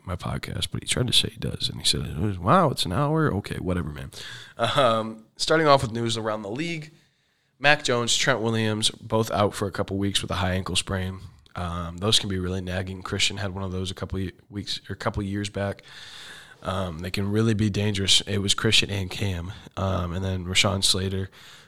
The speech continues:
out for the season. Really hate to see. And Bosa is week to week. I already talked about, uh, Micah Hyde. Um, prayers up for Micah Hyde out for the year. Man, these injuries are taking a lot of great players out. Um, and then Myles Garrett involved in a car accident.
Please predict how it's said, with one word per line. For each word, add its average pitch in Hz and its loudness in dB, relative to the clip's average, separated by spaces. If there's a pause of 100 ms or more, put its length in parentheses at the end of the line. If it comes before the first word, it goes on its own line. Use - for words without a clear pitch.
out 135 8
for 131 4
the 113 6
season. 101 2
Really 107 2
hate 95 -2
to - -4
see. 85 2
And 87 -10
Bosa 92 0
is 90 -4
week 85 -6
to - -4
week. 123 4 (1120)
I 98 4
already 98 4
talked 98 -2
about, 92 -6
uh, 87 -8 (800)
Micah 104 4
Hyde. 98 4 (300)
Um, 82 -12
prayers 101 2
up 98 2
for - -10
Micah 98 -4
Hyde 92 -2
out 87 -4
for - -10
the 90 -2
year. 90 -2
Man, 92 0
these 113 2
injuries 104 2
are 90 -4
taking 92 -2
a 85 -6
lot 87 -2
of 87 -4
great 87 -2
players 87 -2
out. 85 -4 (560)
Um, 98 4
and 98 0
then 95 0
Myles 95 4
Garrett 98 4
involved 87 0
in 82 -2
a 92 -4
car 104 4
accident. 92 2